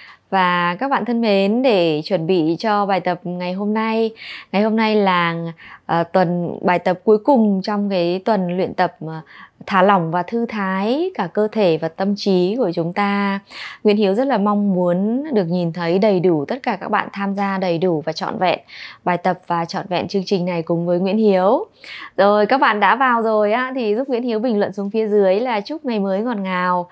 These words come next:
Cho Nguyễn Hiếu được nhìn thấy sự hiện diện của các bạn nào. Chúc ngày mới ngọt ngào nha. Rồi, và sau khi mà các bạn đã gửi lời chào xong xuôi thì giúp Nguyễn Hiếu nhấn nút chia sẻ đi,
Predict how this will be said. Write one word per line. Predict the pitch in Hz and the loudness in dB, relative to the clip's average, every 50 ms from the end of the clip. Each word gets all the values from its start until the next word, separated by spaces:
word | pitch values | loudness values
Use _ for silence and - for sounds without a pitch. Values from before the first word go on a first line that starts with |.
| - - - - - _ | -16 -20 -20 -20 -20 _
Cho | - 254 | -2 0
Nguyễn | 247 254 240 240 | 2 2 2 2
Hiếu | 240 214 214 | 4 4 4
được | 233 269 220 | 4 2 2
nhìn | 214 214 208 202 196 | 2 2 2 2 0
thấy | 190 208 196 185 185 196 202 220 254 285 311 330 - | 0 0 0 0 2 0 0 0 -2 -2 -4 -4 -4
sự | - 202 | -4 -2
hiện | 202 220 139 180 | -2 -2 -2 -4
diện | 190 196 202 170 - - 165 | -4 -2 -2 -2 -2 -6 -4
của | - 190 170 | -2 -2 0
các | - 202 214 - | 0 -2 -2 -2
bạn | 214 185 - - 165 | -2 -2 -2 -4 -6
nào. | 170 170 175 175 170 165 151 - - _ _ _ _ _ _ _ _ _ _ _ _ _ - - - _ _ | -8 -6 -6 -6 -6 -6 -8 -8 -12 _ _ _ _ _ _ _ _ _ _ _ _ _ -20 -20 -20 _ _
Chúc | - 277 302 | -4 0 2
ngày | 269 233 | 2 2
mới | 202 196 190 185 185 | 4 4 6 4 4
ngọt | 208 247 240 190 | 4 0 -2 -2
ngào | 190 196 190 185 185 185 | -4 -2 -2 -2 -2 -2
nha. | 185 196 220 233 240 247 247 240 220 190 165 147 - _ _ - - - - - - _ - | -2 -2 -4 -2 -2 -2 -2 0 0 -2 -2 -4 -6 _ _ -20 -20 -20 -20 -20 -20 _ 0
Rồi, | - 196 196 196 202 202 202 190 | 2 4 4 6 4 4 4 4
và | 175 202 196 | 2 2 2
sau | - 269 262 269 | 2 0 -2 0
khi | 269 294 285 | -2 -2 -2
mà | 254 240 | -2 -2
các | 240 254 - - | -2 -4 -2 0
bạn | 262 226 - - - | 0 0 0 0 0
đã | - - - 92 - 185 214 254 285 285 | -4 -4 -4 -2 -4 -2 -2 -2 0 0
gửi | 277 214 170 | 0 2 2
lời | 170 180 180 | 2 2 0
chào | 175 - 196 185 190 190 | 0 -2 -2 -2 -2 -2
xong | - 226 233 233 | -4 -6 -6 -4
xuôi | 220 247 247 240 233 233 | -4 -2 -2 0 0 -2
thì | 226 208 190 185 | -2 -2 -2 -2
giúp | 185 240 254 | -2 -2 -2
Nguyễn | 240 220 208 | -2 -2 -2
Hiếu | 220 208 190 196 | 0 0 0 0
nhấn | 214 220 226 202 208 240 | 0 0 2 2 2 2
nút | 294 359 359 - | 0 -2 -2 0
chia | - 262 254 | 0 0 0
sẻ | 254 - 233 208 180 160 | 2 0 2 2 2 2
đi, | 156 220 254 247 | 2 0 0 0